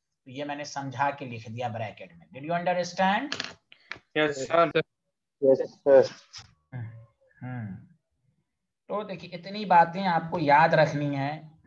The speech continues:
Speaker 1: sulfur dioxide के बारे में,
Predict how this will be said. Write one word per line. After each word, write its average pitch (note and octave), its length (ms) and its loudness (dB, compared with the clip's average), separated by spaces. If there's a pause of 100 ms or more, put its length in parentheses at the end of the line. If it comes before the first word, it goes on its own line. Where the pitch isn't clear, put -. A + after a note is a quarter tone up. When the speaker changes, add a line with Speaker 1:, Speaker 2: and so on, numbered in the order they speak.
(1400)
Speaker 1:
sulfur D3 460 -4
dioxide C3+ 720 -4
के E3 100 -6
बारे A2 320 -6
में, D2 260 -16